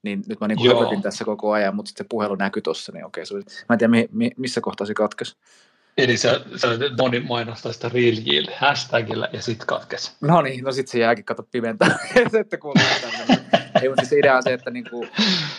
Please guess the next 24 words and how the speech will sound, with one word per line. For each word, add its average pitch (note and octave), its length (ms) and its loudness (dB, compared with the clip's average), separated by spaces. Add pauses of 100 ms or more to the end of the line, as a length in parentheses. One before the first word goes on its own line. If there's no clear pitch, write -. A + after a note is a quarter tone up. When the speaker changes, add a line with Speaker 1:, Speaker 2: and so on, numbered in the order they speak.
(180)
Speaker 1:
ää, A2+ 120 -6
moni B2 240 -6
DeFi-palvelu G#2+ 540 -8
on G#2 80 -10
alkanut G#2+ 300 -12
tässä A2 200 -16
karhumarkkinassa G2+ 960 -8 (280)
puhumaan G2 420 -6
tämmösen G2 460 -4 (360)
niinku F#2+ 300 -6 (180)
aitoon G#2+ 340 2
lisäarvoon G2+ 500 -2
perustuvan G2+ 580 -4
yieldin G2 360 -4
tai - 120 -4
tulojen G#2 400 -2 (340)
puolesta. F#2+ 420 0 (140)
Et - 100 -18
sen G#2 160 -2
sijaan, G2+ 260 0
että F#2+ 340 0 (400)
sanotaan, G2+ 480 -2
että G2 200 -8 (380)
meidän G2+ 360 0